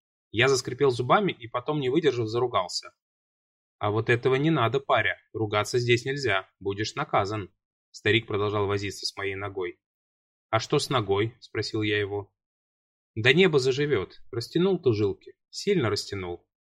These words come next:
Да еще вывих у тебя», ответил старик. «И что мне делать?» «Да тебе-то ничего, а вот мне не знаю.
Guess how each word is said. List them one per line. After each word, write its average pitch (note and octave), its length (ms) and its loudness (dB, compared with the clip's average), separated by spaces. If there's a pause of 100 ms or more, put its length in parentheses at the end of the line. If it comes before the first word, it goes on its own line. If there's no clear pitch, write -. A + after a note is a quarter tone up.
Да A#2+ 60 2
еще C3+ 220 4
вывих B2 340 2
у A2+ 60 0
тебя», G2+ 380 -4 (260)
ответил G2 400 -4
старик. G2 420 -10 (800)
«И G#2+ 60 -6
что - 200 2
мне B2+ 220 2
делать?» A2 440 -2 (760)
«Да A2 140 0
тебе-то D#3+ 420 2
ничего, C3 760 4
а G#2 100 -6
вот G#2+ 160 -4
мне B2 180 2
не E3 100 2
знаю. A2 480 -2